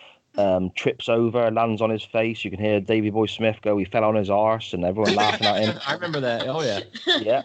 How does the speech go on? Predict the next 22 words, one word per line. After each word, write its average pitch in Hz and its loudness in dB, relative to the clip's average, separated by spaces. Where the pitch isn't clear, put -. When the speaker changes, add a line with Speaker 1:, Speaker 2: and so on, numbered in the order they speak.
Speaker 1:
that, 139 0
Speaker 2:
Seen 123 -6
Speaker 1:
that 131 2
Speaker 2:
that. 131 -6
Speaker 1:
was 131 0
Fred 139 -2
Ottman. 107 -2
That 101 -2
was, 104 -6
that 110 2
was 107 -4
Tugboat. 90 -2
That 92 -4
was 98 -6
Typhoon 101 -2
in, 98 -4
in 104 -4
that 101 2
role 107 2
there 117 0
as 98 -6
well. 113 0